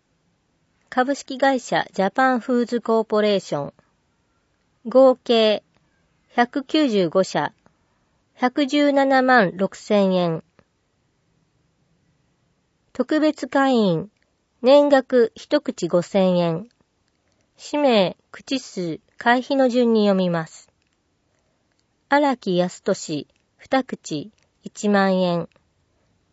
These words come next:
伊藤智子、一口五千円。加山さよ子、二口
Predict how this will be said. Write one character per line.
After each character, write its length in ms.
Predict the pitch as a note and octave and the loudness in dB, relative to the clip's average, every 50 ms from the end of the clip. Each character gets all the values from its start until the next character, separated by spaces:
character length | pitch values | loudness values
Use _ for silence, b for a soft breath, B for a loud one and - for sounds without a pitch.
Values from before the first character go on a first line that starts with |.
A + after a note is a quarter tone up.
| _ _ _ _ _ _ _ | _ _ _ _ _ _ _
伊 100 | - A3+ | -8 -8
藤 340 | - - D4+ D4+ D4 C#4+ - | 0 2 4 4 4 2 2
智 280 | D4+ D4 C4 A#3+ A3 | 0 2 2 2 0
子、 340 | - _ - E3+ D3+ C#3 - _ _ _ _ | 0 _ 0 0 0 -2 -6 _ _ _ _
一 260 | _ - - - C#4 C4 | _ -6 0 0 0 0
口 380 | - A#3 - - - D#3+ - - | -2 -6 -8 -6 -10 -10 -6 -2
五 140 | - F3 | -2 -2
千 340 | F3 - - F#3+ F3+ F3 E3+ | -2 -2 -4 -2 -2 -2 -2
円。 320 | E3 D#3+ D#3 D#3 - G3 - _ _ _ _ _ _ _ _ _ _ _ _ _ _ _ _ _ _ _ _ _ _ | -2 -2 -4 -6 -8 -12 -16 _ _ _ _ _ _ _ _ _ _ _ _ _ _ _ _ _ _ _ _ _ _
加 140 | - D#4 | 0 2
山 340 | D#4 D4 C4 A#3+ G#3 F#3 E3+ | 4 4 4 4 2 2 0
さ 160 | - - A3+ | 0 0 0
よ 180 | G#3+ G#3 F#3 E3 | 2 2 2 0
子、 300 | - - D#3+ D3 - - - _ _ _ _ | -2 -4 -4 -4 -4 -6 -12 _ _ _ _
二 300 | _ - - - C4 C4+ | _ -12 -4 -4 -4 -2
口 420 | - - F3 - - D#3+ C#3+ - | -4 -8 -12 -10 -10 -10 -10 -10